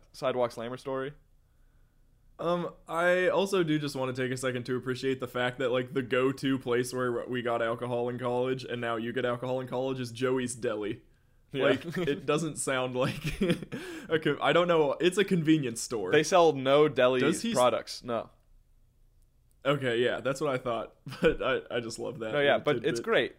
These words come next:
Speaker 1: 'cause you go in there, and it's like, a lot of places are named, like, so-and-so's something or other, but then Joey's
Speaker 2: Yeah.
Speaker 1: Deli, Joey's behind the counter nine times out of ten, and you just walk in, and you're like, "Hey, Joey, how
Speaker 2: Yeah.
Speaker 1: you doing?" It's great guy.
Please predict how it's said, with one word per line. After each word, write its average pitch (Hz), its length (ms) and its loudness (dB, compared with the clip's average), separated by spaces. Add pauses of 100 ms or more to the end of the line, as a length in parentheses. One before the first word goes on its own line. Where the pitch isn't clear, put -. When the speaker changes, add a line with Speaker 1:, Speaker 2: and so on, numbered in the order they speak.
Speaker 1:
'cause 165 240 -4
you 170 80 -6
go 196 260 2
in 185 120 -2
there, 135 160 0
and 139 100 -2
it's 135 120 -6
like, 147 140 0
a 120 60 -2
lot 190 120 4
of 170 40 0
places 151 220 0
are 135 80 -4
named, 127 240 -4
like, 113 160 0
so-and-so's 117 1040 -2
something 123 400 -8
or 120 100 -2
other, 131 320 0 (420)
but 127 160 -2
then 131 380 -4
Joey's 147 400 0
Speaker 2:
Yeah. 127 140 0
Speaker 1:
Deli, 113 360 2 (600)
Joey's 160 360 4
behind 135 300 0
the 117 60 -6
counter 120 280 0
nine 113 220 -4
times 110 300 -4
out 101 100 -2
of 90 80 -10
ten, 82 300 -10 (100)
and 117 80 -8
you 123 60 -4
just 120 100 -8
walk 127 240 4
in, 127 40 -4
and 123 80 -4
you're 123 100 -2
like, 113 140 0
"Hey, 196 140 0
Joey, 147 280 2
how 143 60 4
Speaker 2:
Yeah. 127 140 4
Speaker 1:
you 170 80 0
doing?" 117 220 -4 (160)
It's - 400 -10 (600)
great 135 200 0
guy. 92 220 -4